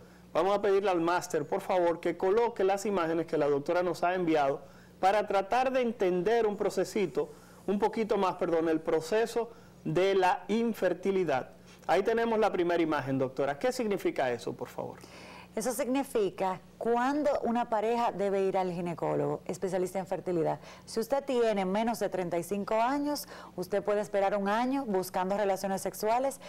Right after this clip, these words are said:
Speaker 2: Si no logra el embarazo, entonces puede visitarnos.
Speaker 1: Ok, si usted tiene un año teniendo relaciones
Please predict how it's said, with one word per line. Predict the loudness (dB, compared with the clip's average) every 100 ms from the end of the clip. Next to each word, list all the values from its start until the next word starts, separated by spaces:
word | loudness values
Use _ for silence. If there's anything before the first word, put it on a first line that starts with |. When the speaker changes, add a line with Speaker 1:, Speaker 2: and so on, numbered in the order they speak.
| -18 -12
Speaker 2:
Si | -2 0
no | 2 2
logra | 4 4
el | 2
embarazo, | 2 2 2 0
entonces | -2 -2 -4
puede | -2 0 2
visitarnos. | 0 -2 0 -2 -2 -8 -8 -12 -4
Speaker 1:
Ok, | -2 -2
si | -4 0
usted | 2
tiene | 2 2
un | 2
año | 2 2
teniendo | 0 0 0 0
relaciones | 2 0 0 -2 -2 -8 -18